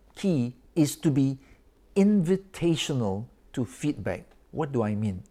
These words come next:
Well, people want to know that they can approach and communicate to you.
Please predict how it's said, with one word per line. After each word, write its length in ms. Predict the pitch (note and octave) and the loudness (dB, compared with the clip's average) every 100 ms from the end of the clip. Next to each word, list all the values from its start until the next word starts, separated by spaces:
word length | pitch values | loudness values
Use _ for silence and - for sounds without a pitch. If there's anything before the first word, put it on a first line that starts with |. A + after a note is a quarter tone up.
| _ _ _ | _ _ _
Well, 400 | A#2+ B2+ B2+ B2+ - - _ _ - | 0 4 4 2 -4 -20 _ _ -2
people 480 | G3+ A3 A3 G#3+ | 0 4 6 6
want 360 | F3 C#3 C#3 C3+ | 6 2 2 -2
to 80 | B2 | -2
know 400 | A2 A#2 G2 - _ _ - | 2 2 2 -2 _ _ -6
that 160 | B2 | 2
they 140 | C3 F#3 | 4 4
can 200 | C#3+ A2 | 4 -4
approach 840 | - - - C3+ E3+ G3+ - - - - - - - | -8 -16 -2 4 4 2 -10 -14 -20 -20 -20 -20 -6
and 440 | F#3 F#3+ C3+ B2+ C3 | 0 2 2 0 -4
communicate 800 | - B2+ B2 E3+ - A#2 A#2 - | -4 -2 0 -2 0 0 0 -4
to 120 | - C#3 | -8 -6
you. 280 | F3 G#3+ | -6 -8